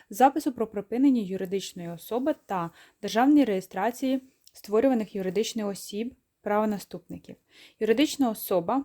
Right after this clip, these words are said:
правонаступник, що утворилася внаслідок поділу, несе субсидіарну відповідальність за зобов'язаннями юридичної особи, що припинилася, які згідно з розподільчим балансом перейшли до іншої юридичної особи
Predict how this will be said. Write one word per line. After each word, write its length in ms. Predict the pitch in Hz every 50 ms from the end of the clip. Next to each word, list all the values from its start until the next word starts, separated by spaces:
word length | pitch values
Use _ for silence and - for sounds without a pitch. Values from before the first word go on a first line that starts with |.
| - _
правонаступник, 800 | - 240 240 247 233 208 190 - - - 180 - - 208 240 240
що 240 | - - - 254 254
утворилася 560 | 240 226 - 214 202 196 185 180 180 - 185
внаслідок 480 | 185 214 262 254 - 262 220 233 - _ _
поділу, 460 | - 196 185 180 170 196 208 254 285 - _ - - _ _
несе 240 | - 226 - 294 302
субсидіарну 680 | 294 - 233 - - - 190 202 208 226 269 269 294 262
відповідальність 960 | 214 202 - _ - 185 180 170 165 165 156 160 175 208 247 247 - - 226
за 180 | 190 214 269 277
зобов'язаннями 960 | 262 233 202 208 190 202 196 180 - 175 170 170 175 175 185 208 233 262 269 - - _ _ _ -
юридичної 580 | 214 208 214 190 196 240 240 - - 240 220
особи, 480 | 196 185 - - - 170 160 170 202 226
що 260 | - - - - 302
припинилася, 840 | 285 - 240 240 - 190 190 185 180 180 180 214 - - - 277 277 - _ - - - - - _
які 240 | - 226 240 - 294
згідно 340 | 277 - 240 269 247 240 233
з 120 | - -
розподільчим 760 | 220 202 208 208 - - 220 214 247 269 254 - - 208 190
балансом 480 | 185 185 175 170 175 190 190 - 262 254
перейшли 400 | 262 233 220 220 - - 269 277
до 120 | 226 220
іншої 340 | 220 233 240 - - 262 226
юридичної 640 | 196 208 202 196 170 185 208 - - - 202 190
особи 380 | 180 - - - 240 240 269 302